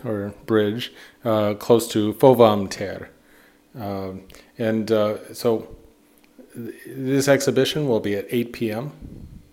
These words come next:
on Wednesday. The opening will be at eight P M, but it will actually really open on Tuesday, and it will be open for the whole week until, uh, eight P M, uh, uh, from four to eight P M, uh, until, uh, next Sunday.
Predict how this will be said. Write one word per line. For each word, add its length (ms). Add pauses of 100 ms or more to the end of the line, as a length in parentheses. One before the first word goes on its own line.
(160)
on 280
Wednesday. 500
The 140
opening 340
will 80
be 140
at 80
eight 180
P 160
M, 160
but 140
it 20
will 320
actually 440 (260)
really 400
open 240
on 140
Tuesday, 460 (360)
and 160
it 60
will 120
be 140
open 240
for 100
the 80
whole 220
week 420
until, 500 (480)
uh, 320
eight 240
P 160
M, 280
uh, 260 (600)
uh, 160
from 320 (260)
four 260
to 180
eight 160
P 160
M, 220 (800)
uh, 40
until, 540
uh, 240
next 300
Sunday. 480